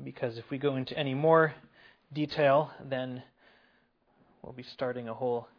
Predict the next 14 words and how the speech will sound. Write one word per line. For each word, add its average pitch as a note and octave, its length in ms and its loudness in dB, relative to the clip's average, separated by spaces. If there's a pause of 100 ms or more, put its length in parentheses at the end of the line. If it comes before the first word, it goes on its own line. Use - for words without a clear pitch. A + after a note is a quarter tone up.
(220)
series B2+ 360 -6
on A#2+ 220 -8
music, B2+ 420 -8
and B2 240 -14 (300)
it - 380 -20
would A#2+ 100 -14
be A#2+ 60 -12
better A#2+ 240 -4
to A2+ 100 -10
start A2+ 320 -6
that B2 220 -8
somewhere A#2 240 -10
else A2+ 320 -6
than A2+ 180 -12